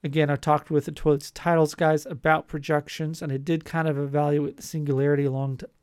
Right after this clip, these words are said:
along the way at the same time, and it, and it came out pretty well. I'm really happy with it. I think it, uh, will come out, the, the singularities projections will generally come out better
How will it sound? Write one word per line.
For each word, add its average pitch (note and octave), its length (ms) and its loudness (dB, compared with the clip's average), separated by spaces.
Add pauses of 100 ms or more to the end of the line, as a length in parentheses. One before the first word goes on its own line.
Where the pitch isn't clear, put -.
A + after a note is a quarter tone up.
along C#3 280 -2
the B2 80 0
way C3 300 0
at - 120 -10
the - 60 -20
same C3+ 220 -4
time, D#3 460 -2 (480)
and A3 100 2
it, - 180 -2
and G#3 140 -4
it G#3+ 80 -8
came A3 180 -4
out G#3 140 0
pretty F3+ 220 -4
well. F3 160 2
I'm B2+ 100 -4
really D3+ 220 2
happy E3 420 -6
with D#3+ 220 -2
it. E3+ 180 -2 (480)
I D3 80 -2
think D3 460 -4 (580)
it, - 420 0 (360)
uh, C#3+ 240 0
will C#3+ 220 4
come D3+ 340 -6
out, - 540 -2 (560)
the, D3+ 140 2
the C#3 120 -4
singularities E3 840 0
projections D#3 1040 -6 (760)
will D3 460 6
generally D#3+ 680 -2
come D#3 300 -6
out D3+ 400 -4
better C3+ 640 0